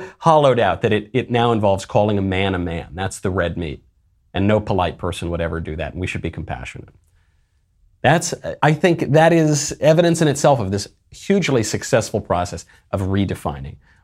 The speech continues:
all of reality. And speaking of transitioning, we can't just talk about sex, we've gotta talk about race. And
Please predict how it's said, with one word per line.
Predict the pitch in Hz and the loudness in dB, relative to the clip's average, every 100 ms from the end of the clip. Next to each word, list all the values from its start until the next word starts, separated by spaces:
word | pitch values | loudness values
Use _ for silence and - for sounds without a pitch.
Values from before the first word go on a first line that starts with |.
| _ | _
all | 95 90 | -2 -2
of | 92 | -2
reality. | 82 95 85 | -4 -4 -4
And | 87 | -6
speaking | - 202 196 | -2 -2 0
of | 98 | -4
transitioning, | - 87 82 - 64 - _ _ _ _ _ _ _ - | -4 -4 -6 -8 -12 -16 _ _ _ _ _ _ _ -10
we | 107 | -6
can't | 113 120 | -2 0
just | 107 101 | -2 -4
talk | - 87 | -4 -6
about | 85 80 - _ | -6 -8 -10 _
sex, | - - 85 - | -10 -6 -6 -6
we've | 87 | -4
gotta | 90 90 | -4 -2
talk | 110 | 0
about | 131 107 | 0 2
race. | 143 214 - - - _ - - _ _ | 2 0 -4 -12 -18 _ -20 -20 _ _
And | 120 123 | 0 2